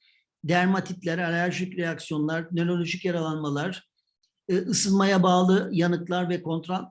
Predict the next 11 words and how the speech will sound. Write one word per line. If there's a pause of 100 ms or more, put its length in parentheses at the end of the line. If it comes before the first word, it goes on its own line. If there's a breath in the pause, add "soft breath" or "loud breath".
kompartman
sendromları (360)
görülebilmekte.
Bunlara
çok
dikkat
etmemiz
lazım.
Geç
dönemde
de